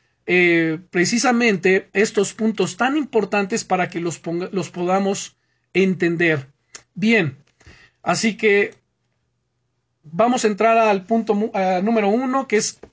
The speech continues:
el o los propósitos del tema. Bien, ¿cuáles son los propósitos de todo esto,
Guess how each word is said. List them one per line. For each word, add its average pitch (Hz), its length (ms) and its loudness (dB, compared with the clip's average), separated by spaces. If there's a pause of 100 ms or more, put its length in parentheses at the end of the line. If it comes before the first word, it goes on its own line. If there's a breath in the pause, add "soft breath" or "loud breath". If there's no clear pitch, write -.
(140)
el 240 440 0 (720)
o 180 120 -4
los 214 300 0
propósitos 196 800 -2
del 170 160 -2
tema. 156 320 0
Bien, 180 180 -2
¿cuáles 339 240 -4
son 330 140 0
los 311 120 -2
propósitos 208 680 -2
de 165 100 -2
todo 190 320 0
esto, 160 360 -4